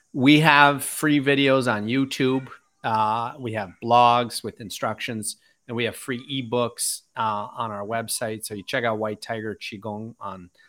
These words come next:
YouTube. Uh, Q I G O N G is Qigong. And then, um, if,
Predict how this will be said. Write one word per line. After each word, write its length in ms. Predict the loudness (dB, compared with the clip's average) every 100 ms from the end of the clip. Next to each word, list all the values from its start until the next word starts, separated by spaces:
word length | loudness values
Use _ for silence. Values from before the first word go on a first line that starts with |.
| _ _ -6
YouTube. 520 | -4 -2 2 0 0 -10 _ _ _ -14
Uh, 100 | -14
Q 360 | -12 -4 -2 -2
I 340 | 0 0 0
G 440 | -4 -6 -6 -8 -10
O 220 | -10 -10 -10
N 340 | -12 -10 -10
G 280 | -10 -10 -8
is 220 | -4 -4 -4
Qigong. 520 | -10 -8 -8 -8 -10 _ _ _ -2
And 500 | 2 4 2 0 -6
then, 640 | -10 2 4 4 2 -2 -6 _
um, 540 | -4 -2 0 -2 -4 -6
if, 200 | -8